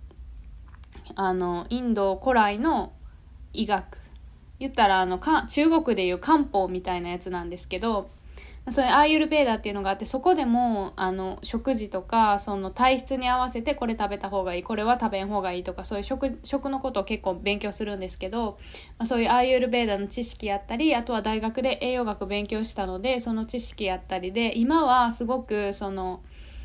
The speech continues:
まあ、自分自身のことをし-、しっかり理解してるっていうのもありますし、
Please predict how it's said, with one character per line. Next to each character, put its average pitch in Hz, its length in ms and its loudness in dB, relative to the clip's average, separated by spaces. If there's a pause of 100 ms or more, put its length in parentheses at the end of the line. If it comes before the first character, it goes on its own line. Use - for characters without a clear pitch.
(160)
ま 240 80 4
あ、 - 20 6
自 233 140 4
分 302 500 2
自 370 180 6
身 359 100 6
の 277 100 2
こ 233 100 0
と 202 160 0
を 214 60 -2
し-、 - 240 -6
し - 180 -8
っ 233 60 -10
か 320 100 4
り 254 100 4
理 254 140 -2
解 220 180 2
し - 120 -8
て 240 100 0
る 240 80 0
っ 233 40 -4
て 214 120 -6
い - 20 -4
う 202 40 -6
の 196 80 -6
も 190 100 -6
あ 190 60 -4
り 196 100 -6
ま 208 100 -4
す 226 140 -8
し、 254 480 -2